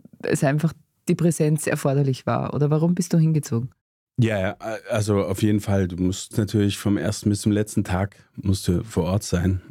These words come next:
Speaker 1: Von wann bis wann warst du dort?
Speaker 2: Ich bin Ende September zweiundzwanzig sind wir hin und dann im November dreiundzwanzig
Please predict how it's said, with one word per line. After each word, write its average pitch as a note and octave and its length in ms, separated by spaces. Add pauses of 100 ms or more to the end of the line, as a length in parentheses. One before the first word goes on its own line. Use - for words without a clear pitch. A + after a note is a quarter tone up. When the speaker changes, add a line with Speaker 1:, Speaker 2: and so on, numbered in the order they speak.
Speaker 1:
Von F3 220
wann D3+ 220
bis F#3+ 180
wann C#3+ 180
warst E3 240
du F#3+ 60
dort? D#3 260 (240)
Speaker 2:
Ich - 160
bin C3+ 260
Ende C#3+ 380
September C3 960 (440)
zweiundzwanzig C#3 1000 (220)
sind - 200
wir A#2 80
hin C3 300
und A#2 300
dann A2 600
im G2+ 240
November G#2 500
dreiundzwanzig G2 920